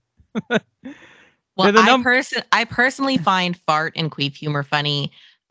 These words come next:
Speaker 2: I think it just varies from person to person.
Speaker 1: <laughs>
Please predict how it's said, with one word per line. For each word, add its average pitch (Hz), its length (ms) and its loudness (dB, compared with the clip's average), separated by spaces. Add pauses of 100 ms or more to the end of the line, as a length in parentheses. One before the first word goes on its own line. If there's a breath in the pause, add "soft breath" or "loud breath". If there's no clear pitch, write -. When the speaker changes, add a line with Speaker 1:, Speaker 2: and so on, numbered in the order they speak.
(160)
Speaker 2:
I 196 100 0
think 453 240 -6
it 254 80 -6
just 170 180 -6
varies 147 360 -4
from 170 200 -4
person - 420 -8
to 151 60 -4
person. 151 800 -6
Speaker 1:
<laughs> - 340 -20